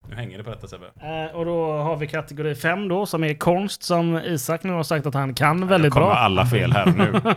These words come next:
Speaker 1: kommer jag.
Speaker 2: <laughs> Eh, och då är första frågan, vad heter de fyra stora konstnärerna?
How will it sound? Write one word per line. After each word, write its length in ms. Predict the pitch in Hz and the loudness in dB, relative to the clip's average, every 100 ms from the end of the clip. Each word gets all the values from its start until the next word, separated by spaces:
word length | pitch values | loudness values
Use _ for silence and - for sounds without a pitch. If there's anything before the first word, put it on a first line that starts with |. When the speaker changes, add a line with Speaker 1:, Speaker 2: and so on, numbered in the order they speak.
| - | 2
Speaker 1:
kommer 120 | 262 | 2
jag. 180 | 262 180 - | 0 -2 -12
Speaker 2:
<laughs> 60 | - 170 165 _ _ _ | -20 -20 -20 _ _ _
Eh, 280 | 156 156 165 | -6 -4 -2
och 80 | 196 | -2
då 100 | 214 | -2
är 220 | 214 202 | 0 -2
första 280 | - 202 202 | -2 -4 -2
frågan, 400 | 180 180 156 151 | 0 0 0 -2
vad 100 | 160 | 0
heter 220 | 180 156 | -2 -2
de 220 | 165 156 151 | -4 -4 -6
fyra 320 | 185 160 139 | -4 -4 -4
stora 520 | 123 160 131 127 127 | -6 -6 -4 -4 -6
konstnärerna? 680 | 123 143 120 120 113 139 156 | -6 -6 -8 -12 -8 -8 -8